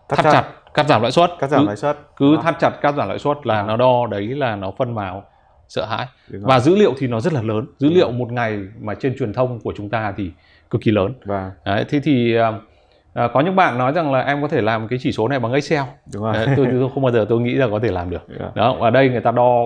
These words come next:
Speaker 2: bằng, bằng, à, đọc ngôn ngữ tự nhiên, à, lấy dữ liệu giống như kiểu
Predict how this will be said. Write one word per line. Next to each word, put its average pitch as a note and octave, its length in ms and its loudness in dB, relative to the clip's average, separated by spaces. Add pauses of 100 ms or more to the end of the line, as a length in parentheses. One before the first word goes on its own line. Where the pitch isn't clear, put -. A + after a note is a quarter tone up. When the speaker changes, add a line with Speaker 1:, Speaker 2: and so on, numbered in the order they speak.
Speaker 2:
bằng, F2+ 300 -6 (460)
bằng, G#2 340 -2
à, F#2 220 -10 (100)
đọc A#2+ 220 -4
ngôn C3 160 -2
ngữ C#3+ 140 -2
tự E3 80 -4
nhiên, C3+ 400 0 (400)
à, G2 460 -4
lấy A#2+ 200 4
dữ F3 120 2
liệu D#3+ 240 2
giống B2 160 -2
như E3+ 80 -2
kiểu A#2 120 -2